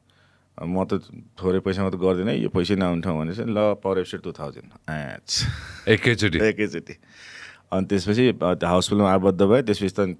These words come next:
Speaker 1: फेरि कहाँ फर्किनु? त्यसपछि फेरि थानकोट फर्किनु म।
Speaker 2: त्यसपछि कहिले पनि फर्किनु?
Speaker 1: अहँ,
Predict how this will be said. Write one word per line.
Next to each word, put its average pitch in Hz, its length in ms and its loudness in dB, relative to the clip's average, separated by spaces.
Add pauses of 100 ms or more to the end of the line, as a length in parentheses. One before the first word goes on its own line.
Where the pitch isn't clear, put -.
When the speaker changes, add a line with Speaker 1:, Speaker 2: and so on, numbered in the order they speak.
Speaker 1:
फेरि 117 340 4
कहाँ 110 200 0
फर्किनु? 78 420 -6
त्यसपछि 98 340 -2
फेरि 113 280 6
थानकोट 95 260 2
फर्किनु 90 400 2
म। 101 100 6 (460)
Speaker 2:
त्यसपछि 80 340 0
कहिले 78 280 2
पनि 78 180 2
फर्किनु? 73 280 -2
Speaker 1:
अहँ, - 320 -2